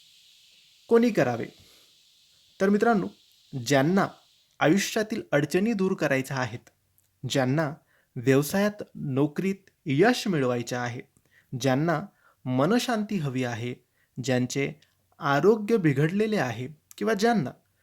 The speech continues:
कौटुंबिक सुख आणि संतती प्राप्तीची इच्छा आहे, असे सर्वजण श्रद्धेने व भक्तिभावाने हे व्रत करू शकतात. स्वामी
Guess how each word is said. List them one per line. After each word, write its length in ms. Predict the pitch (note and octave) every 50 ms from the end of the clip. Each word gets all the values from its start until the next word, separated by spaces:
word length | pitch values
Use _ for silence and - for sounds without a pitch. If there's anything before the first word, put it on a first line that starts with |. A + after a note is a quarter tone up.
| _ _ _ _
कौटुंबिक 560 | - D3 C#3+ C#3 D#3+ D#3 D3 C#3 C#3+ C3+ -
सुख 440 | - - - - A3 G3+ G3+ - - - _ _ _ _
आणि 220 | - F3+ D3 E3 E3
संतती 640 | - - - F3+ D3 D3 D#3 D3+ - G3 G3 - B3+
प्राप्तीची 580 | B3 - E3+ D3 - - - D#3 D3 - C#3
इच्छा 260 | C3 B2 - - C3+ B2+
आहे, 220 | A2+ G#2 - G3+ - _ _ _ _ _ _ _ -
असे 280 | - D3+ - F3+ E3
सर्वजण 680 | D3+ D#3 - - G3 G#3+ A#3+ A#3+ A#3 F3 B2+ B2 B2+ A#2+ - - _ _ _ _ _ _ _ _
श्रद्धेने 600 | - - C#3+ D#3 D3+ C#3 B2+ D#3+ E3 C#3+ A#2+ C3 - - _ _ _ _ -
व 80 | C#3 C#3+
भक्तिभावाने 760 | C3+ D#3+ D3+ D3+ - A#3 A3 G3+ F3 E3+ D3 C3 A#2+ A#2+ - - - -
हे 60 | C#3
व्रत 340 | C3+ A#2+ B2+ C#3 E3+ - - -
करू 160 | C3+ B2 A#2+
शकतात. 360 | A#2 - B2+ - _ - B2 - - _ _ _ _ _ _ _ _ _ _ _ _ _ _ _ _ _ _ _ _ _ _ _ _ _ _ _ -
स्वामी 500 | - F3+ E3+ E3 F#3 G#3 A3 A3+ A3+